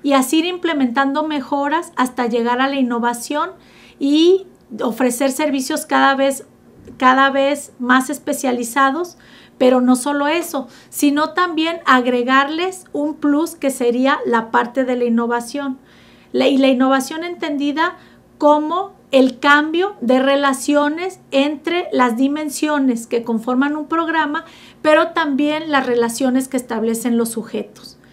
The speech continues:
Por tal motivo, nosotros hemos pensado que este diplomado, eh, se podría abordar desde tres módulos.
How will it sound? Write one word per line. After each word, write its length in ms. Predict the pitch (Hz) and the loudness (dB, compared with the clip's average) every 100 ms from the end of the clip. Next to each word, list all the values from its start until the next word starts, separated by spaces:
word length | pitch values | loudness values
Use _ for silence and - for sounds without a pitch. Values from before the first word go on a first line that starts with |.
| - - - _ - | -20 -20 -20 _ 0
Por 160 | 269 | 0
tal 180 | 269 320 | 2 0
motivo, 440 | 370 381 359 359 359 | -2 0 2 2 0
nosotros 460 | 330 294 294 330 | -2 -2 -2 -4
hemos 260 | 330 294 294 | -4 -4 -6
pensado 720 | - 320 302 - 302 269 285 - | -6 -6 -4 0 2 2 -4 0
que 180 | 262 | 2
este 400 | 262 262 311 320 262 | 2 0 -4 -4 -2
diplomado, 840 | 254 247 247 247 262 262 294 339 - _ _ _ _ _ | -2 0 0 4 6 4 0 -8 -16 _ _ _ _ _
eh, 140 | - - | -20 -16
se 240 | - 294 | -2 0
podría 560 | 247 277 254 277 294 311 | 2 2 2 2 6 6
abordar 600 | 320 277 208 - 294 311 | 6 2 0 0 0 -2
desde 380 | - 233 233 233 | -2 0 2 0
tres 360 | 226 233 240 233 | -2 0 0 2
módulos. 600 | 240 240 226 208 196 | 2 2 0 -2 -6